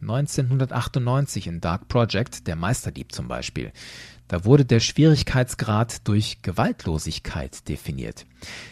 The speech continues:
Die erste Schwierigkeitsstufe war sinngemäß, „Brich da ein und hol den Schatz.“ Die zweite Stufe, „Hol den Schatz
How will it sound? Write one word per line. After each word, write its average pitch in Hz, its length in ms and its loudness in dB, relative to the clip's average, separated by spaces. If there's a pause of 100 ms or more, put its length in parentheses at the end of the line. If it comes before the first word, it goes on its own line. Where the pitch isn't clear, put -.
Die - 120 -2
erste 123 280 2
Schwierigkeitsstufe 147 1000 4
war 123 160 6
sinngemäß, 113 680 2 (100)
„Brich - 300 2
da 73 140 -4
ein 175 360 2
und - 300 0
hol 101 140 2
den 98 200 0
Schatz.“ - 420 -10 (560)
Die - 60 -10
zweite 110 400 2
Stufe, 170 420 4 (480)
„Hol 117 240 10
den 92 180 2
Schatz - 520 -2